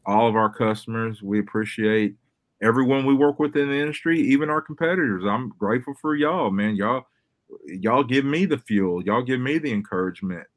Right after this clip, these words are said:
um, to keep doing what we're doing. I, I'm, I'm grateful for you guys and all the media guys, you know, that work so hard to, to create new stories and create new,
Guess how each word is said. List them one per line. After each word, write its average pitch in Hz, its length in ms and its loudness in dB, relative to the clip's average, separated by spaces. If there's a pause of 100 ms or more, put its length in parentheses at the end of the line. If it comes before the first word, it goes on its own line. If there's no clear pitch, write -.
(140)
um, 90 340 -8 (140)
to - 80 -16
keep 104 260 -4
doing 92 240 -4
what 85 100 -8
we're 85 120 -12
doing. 87 420 -8
I, 98 140 -4 (120)
I'm, 98 300 -4 (340)
I'm 95 200 -2
grateful 104 400 0
for 123 80 -4
you 131 240 -2
guys 95 340 2
and 95 100 -4
all 95 140 -2
the 107 80 0
media 131 380 0
guys, 90 560 -8
you 95 100 -4
know, 92 220 -4
that 87 200 -6
work 95 240 -4
so 92 240 -2
hard 90 420 -4
to, 85 180 -4 (460)
to 90 320 -2 (320)
create 101 360 0
new 98 200 0
stories 92 580 -4
and 87 140 -10
create 92 400 -6
new, 92 320 -4